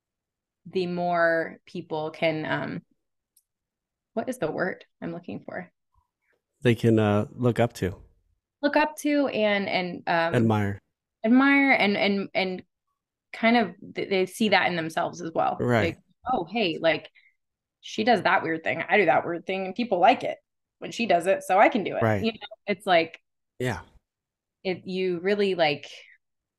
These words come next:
Speaker 1: I, I think for a long time I tried to be, like, this perfect version of what I thought people wanted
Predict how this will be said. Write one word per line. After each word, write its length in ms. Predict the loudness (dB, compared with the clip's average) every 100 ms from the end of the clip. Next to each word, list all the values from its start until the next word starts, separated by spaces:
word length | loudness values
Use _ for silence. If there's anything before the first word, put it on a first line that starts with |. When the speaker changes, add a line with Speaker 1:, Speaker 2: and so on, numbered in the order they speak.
| _ _ _ _ _ _ _ _ _ _ 0
Speaker 1:
I, 160 | 2 4
I 140 | 2
think 420 | 2 0 0 -4
for 100 | -4
a 40 | -2
long 300 | 0 -2 -4
time 300 | -4 -4 -2
I 140 | -4
tried 500 | -2 0 2 0 -2 -12 _ _ _ _ _ -18 -6
to 600 | -2 0 0 0 -4 -8 _ _ -14
be, 380 | -8 -4 -2 -2
like, 300 | -2 -2 -4
this 200 | -8 -8 -10
perfect 500 | -10 -10 -8 -10 -8
version 600 | -8 -8 -6 -6 -4 -6
of 520 | -4 -2 0 0 -4 -4
what 140 | -2
I 100 | -2
thought 440 | -4 -2 0 -2 -6
people 440 | -12 -6 -6 -4
wanted 580 | -6 -6 -6 -8 -10 -14